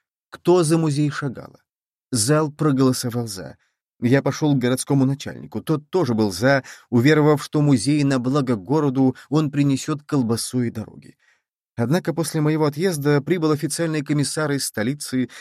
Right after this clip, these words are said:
и разъяснил, что я масонский агент,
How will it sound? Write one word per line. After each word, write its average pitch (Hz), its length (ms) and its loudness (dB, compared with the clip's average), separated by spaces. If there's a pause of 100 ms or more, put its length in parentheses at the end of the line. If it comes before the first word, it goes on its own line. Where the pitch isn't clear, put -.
(120)
и 170 100 4
разъяснил, 165 640 0
что 143 200 -4
я 143 560 -2
масонский 123 600 -4
агент, 139 520 -4